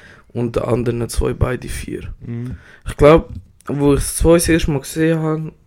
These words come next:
Speaker 1: bin ich ein bisschen enttäuscht gewesen, weil es kommt viel mehr Handlung drin und es wird viel mehr geredet.
Speaker 2: Mhm.
Speaker 1: Und ich weiss nicht, das habe ich halt am Eis extrem geschätzt, dass der wirklich nur Action zeigt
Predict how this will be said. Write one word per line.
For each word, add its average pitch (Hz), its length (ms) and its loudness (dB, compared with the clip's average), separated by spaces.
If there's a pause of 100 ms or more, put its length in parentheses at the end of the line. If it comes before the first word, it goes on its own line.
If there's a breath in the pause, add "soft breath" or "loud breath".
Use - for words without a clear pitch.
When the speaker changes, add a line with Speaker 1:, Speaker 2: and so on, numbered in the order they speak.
(100)
Speaker 1:
bin 131 320 -2
ich 135 100 -2
ein - 80 -12
bisschen 123 220 -2
enttäuscht 143 600 -4
gewesen, 147 320 -4
weil 127 200 2 (440 soft breath)
es - 200 -8
kommt 123 300 -4
viel 175 180 4
mehr 160 220 4
Handlung 170 460 2
drin 143 260 0
und 135 120 -2
es 131 140 -6
wird 120 160 0
viel - 160 0
mehr 120 140 -2
geredet. - 480 -8 (120)
Speaker 2:
Mhm. 135 260 -6 (140)
Speaker 1:
Und 131 120 -2
ich 131 140 -4
weiss 147 300 4
nicht, 156 140 2
das 151 200 2
habe 135 140 0
ich 135 60 0
halt 117 180 2
am 117 160 0
Eis 135 340 0
extrem 147 680 2
geschätzt, - 460 -4
dass 127 220 -8
der 117 220 -2 (600 soft breath)
wirklich 156 360 4
nur 151 240 4
Action 147 400 0
zeigt 151 640 2